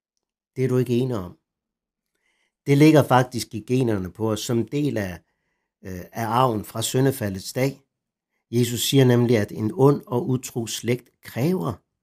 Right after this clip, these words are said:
tegn. Så du, som gerne vil have et tegn, bevis på, at kristendommen er sand,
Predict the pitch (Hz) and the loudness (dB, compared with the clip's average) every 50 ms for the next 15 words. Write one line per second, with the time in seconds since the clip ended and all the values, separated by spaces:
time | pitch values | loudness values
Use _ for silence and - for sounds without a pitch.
0 | _ - - 156 165 196 208 - _ _ _ _ _ _ _ _ _ _ _ _ | _ -12 -4 -2 -2 -2 -4 -6 _ _ _ _ _ _ _ _ _ _ _ _
1 | _ _ _ _ _ _ _ _ _ _ _ _ _ _ _ _ _ _ - - | _ _ _ _ _ _ _ _ _ _ _ _ _ _ _ _ _ _ -12 -10
2 | 127 175 202 180 185 180 165 175 170 175 180 160 156 143 160 165 160 - - 147 | -6 -4 -4 0 0 0 4 4 4 4 4 2 2 0 0 0 -2 -4 -2 -2
3 | 156 165 170 165 - _ - 101 120 160 170 - - - 143 135 131 120 123 - | -2 -2 -2 -6 -14 _ -18 -10 -8 -8 -8 -8 -10 -8 -6 -4 -4 -4 -6 -6
4 | - 135 139 139 - 120 - 127 120 120 117 120 - - 139 143 143 - | -8 -8 -8 -8 -12 -14 -12 -10 -8 -8 -8 -10 -10 -10 -10 -10 -10 -12